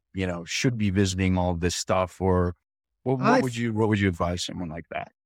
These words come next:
Speaker 2: I think it comes back to an earlier point we were talking about, how your taste will change as well.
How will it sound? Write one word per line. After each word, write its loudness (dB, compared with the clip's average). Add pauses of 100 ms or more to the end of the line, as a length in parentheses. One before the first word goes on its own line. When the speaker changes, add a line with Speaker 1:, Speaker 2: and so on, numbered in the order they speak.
(200)
Speaker 2:
I -2
think 0
it -2
comes 2
back 0 (420)
to 2
an 4
earlier 6
point -6 (360)
we 0
were 0
talking -2
about, 0
how 0
your 2
taste -2
will -8
change 2
as -8
well. 0